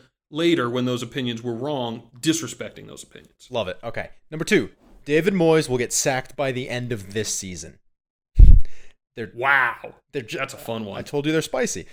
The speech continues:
Speaker 2: They're just
Speaker 1: That's a
Speaker 2: above
Speaker 1: fun
Speaker 2: the,
Speaker 1: one.
Speaker 2: they're just above the drop zone. Karen Brady has been lobbying her ass off to kill relegation. She's clearly scared.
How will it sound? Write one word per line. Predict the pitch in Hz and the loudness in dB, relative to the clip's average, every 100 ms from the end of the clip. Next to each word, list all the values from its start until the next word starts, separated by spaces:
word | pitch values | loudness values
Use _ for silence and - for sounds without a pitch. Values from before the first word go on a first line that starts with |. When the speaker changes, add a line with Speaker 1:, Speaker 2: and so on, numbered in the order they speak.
| - | -18
Speaker 2:
They're | - | -14
just | 123 - 147 | -8 -4 -4
Speaker 1:
That's | 233 | 2
a | |
Speaker 2:
above | 190 190 | 4 4
Speaker 1:
fun | 190 | 2
Speaker 2:
the, | 107 | -2
Speaker 1:
one. | 90 - | -12 -14
Speaker 2:
they're | 120 | -8
just | 135 147 202 | -4 -4 2
above | 190 202 | 2 2
the | |
drop | 156 143 131 | 2 2 2
zone. | 113 113 110 107 - - | -2 -6 -8 -12 -16 -10
Karen | - 214 226 | -2 0 2
Brady | 151 160 160 131 107 - _ - | 0 0 0 -2 -6 -10 _ -12
has | 139 123 | -10 -10
been | 107 123 107 101 - - - | -8 -6 -6 -8 -12 -14 -16
lobbying | 107 120 143 131 101 92 87 80 - | -10 -4 -4 -4 -6 -10 -12 -18 -16
her | 110 - _ | -16 -18 _
ass | 123 120 107 117 | -8 -6 -6 -8
off | 87 85 - _ _ _ | -10 -12 -16 _ _ _
to | - 139 110 104 - - - - | -10 -8 -6 -8 -12 -18 -20 -12
kill | - 160 151 | -2 0 2
relegation. | 139 127 110 107 104 - 82 | 0 -2 -4 -6 -8 -10 -16
She's | - 127 101 | -16 -14 -14
clearly | - - 202 165 | -12 -2 -2 0
scared. | 127 - 98 95 87 | -4 -8 -6 -6 -8